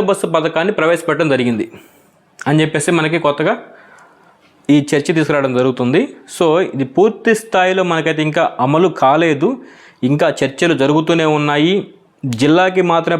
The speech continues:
పరిమితం చేస్తారా, లేదంటే ఇన్ని కిలోమీటర్ల పరిధి మనకి ఇక్కడ పర్మనెంట్ చేయడం జరుగుతుందా అనేది మనకి ఇంకా పూర్తి స్థాయిలో రాలేదు. ఈ ఉగాది పండగ నుంచి ఉచిత బస్సుని పెట్టాలి అనే ఆలోచన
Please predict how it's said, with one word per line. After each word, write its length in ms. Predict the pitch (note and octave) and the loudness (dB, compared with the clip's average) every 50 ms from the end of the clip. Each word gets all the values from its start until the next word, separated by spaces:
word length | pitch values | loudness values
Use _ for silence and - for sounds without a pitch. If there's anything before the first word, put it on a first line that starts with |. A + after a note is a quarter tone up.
| D3+ | 0
పరిమితం 300 | D3 D#3 D#3 D#3 D#3+ D#3 D3 C#3 | 0 0 0 0 0 0 2 2
చేస్తారా, 420 | C3+ C3+ - D3 C3+ C3 C3 C3+ C3+ - - - - - - - - - - - - | 0 0 0 0 0 2 2 0 0 -2 -6 -12 -20 -20 -20 -20 -20 -20 -6 -2 0
లేదంటే 400 | D3 E3+ F3 F3 E3+ D3+ C#3+ D3 D3+ D#3 A#2+ - - D3 | 2 2 2 2 0 2 2 2 2 2 0 0 0 0
ఇన్ని 240 | D3+ E3 F#3 F#3+ G3 F#3 F#3+ | 2 4 4 4 2 2 2
కిలోమీటర్ల 540 | F3 F3+ F#3 F#3+ F#3 F#3 F3 F3 F3+ F3+ F3+ - D3+ | 2 2 2 2 2 0 0 0 0 -2 0 0 0
పరిధి 320 | D3 D3+ D#3 D#3 D#3+ - - - - - - _ _ _ _ _ _ _ _ _ _ _ _ _ _ _ _ _ _ _ - C3 | -2 0 0 0 -2 -2 -4 -8 -18 -20 -20 _ _ _ _ _ _ _ _ _ _ _ _ _ _ _ _ _ _ _ -2 0
మనకి 300 | C3+ C#3+ C#3 C#3 C#3+ C3+ C3 B2+ | 0 0 0 2 2 2 2 2
ఇక్కడ 160 | B2 C3 B2+ B2 A#2 - - - | 2 2 2 2 0 0 0 -2
పర్మనెంట్ 360 | C3+ C#3 D3 D3+ D3+ D3 - | -2 0 0 0 -2 0 0
చేయడం 180 | D3 C#3 C#3 C3+ B2 | 0 0 2 2 2
జరుగుతుందా 380 | B2 B2+ C3 B2+ C3 B2 A#2+ B2 - - B2+ | 2 2 0 0 -2 -2 -2 -2 -2 0 0
అనేది 220 | D3 D#3+ E3+ F3 E3+ | 2 2 2 2 2
మనకి 160 | E3 D3+ D3 D3+ D#3 | 0 0 -2 -2 -2
ఇంకా 140 | D3+ F#3 A3+ A#3+ - - - - - - _ _ _ | -2 -2 -2 -4 -6 -12 -20 -20 -20 -20 _ _ _
పూర్తి 420 | - D#3 F3 F3+ - - - - F#3+ F#3 - | 2 2 2 2 0 -4 -2 0 0 0 -2
స్థాయిలో 420 | - - - D#3+ D#3 D#3+ D#3+ D#3+ C#3+ A#2+ A#2+ | -4 -2 0 0 2 2 2 2 2 2 2
రాలేదు. 400 | A#2+ C#3 D#3+ F3 D#3+ C#3+ D3 G3 A#3+ - - - - _ - - _ _ _ _ _ - | 2 2 2 0 0 0 0 -2 -2 -4 -8 -20 -20 _ -20 -20 _ _ _ _ _ -4
ఈ 160 | D3+ D#3 F3+ F#3+ F3+ D#3+ | 0 2 2 4 4 4
ఉగాది 380 | D3+ D#3+ E3+ F#3 F#3+ G3 G3 G#3 G#3 - | 4 2 2 2 2 2 2 0 0 0
పండగ 300 | E3 E3 E3+ E3+ E3+ E3+ E3+ E3+ | -2 -2 0 0 0 0 0 0
నుంచి 260 | E3+ E3+ E3 - - A3+ F3 D3+ | 0 -2 -2 0 2 2 2 2
ఉచిత 240 | D3+ - E3+ D#3+ F3+ E3+ D#3 | 2 0 0 0 0 0 2
బస్సుని 380 | D#3+ D#3 D#3 - D#3+ D#3+ E3+ D#3+ - - B2+ - | 0 -2 0 0 0 0 0 0 -2 -6 -4 -4
పెట్టాలి 400 | C#3 C3 - - C#3+ C#3+ D3+ - - A#2+ | -4 -2 -2 -2 0 0 0 0 0 0
అనే 160 | C3+ C#3 C#3+ - - - - - - - - - - - - - A#2+ B2 | 0 0 0 -2 -4 -6 -12 -20 -20 -20 -20 -20 -20 -14 -6 0 2 2
ఆలోచన 320 | C#3+ D3+ E3+ E3+ D#3+ - | 4 4 2 2 0 0